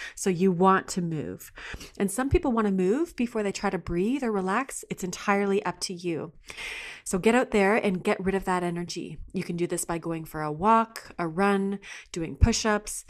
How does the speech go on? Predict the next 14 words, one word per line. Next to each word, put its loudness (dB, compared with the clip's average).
dance, 0
doing -2
anything 0
to -4
get -2
the -4
energy -8
out. -10
Um, -2
if 0
your -4
energy -4
is -4
low, 0